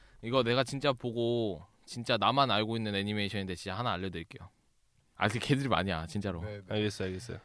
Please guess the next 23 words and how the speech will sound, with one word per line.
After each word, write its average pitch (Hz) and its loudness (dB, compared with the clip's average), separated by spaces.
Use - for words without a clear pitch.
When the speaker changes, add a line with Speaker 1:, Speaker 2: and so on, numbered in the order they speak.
Speaker 1:
아, 101 0
진짜, 120 4
아, 107 4
이 98 0
얘기 107 2
안 95 2
하려고 117 2
그랬는데 101 0
이 113 4
얘기 127 2
썩-, 220 10
썩긴 233 12
썼는데 208 10
가을에 156 8
관련된 131 2
거라. 107 2
아, 92 0
프리미어 196 12
아썸, 127 10
아, 135 8
아툼, 117 4
아툼이라는 120 6
애니메이션인데 104 4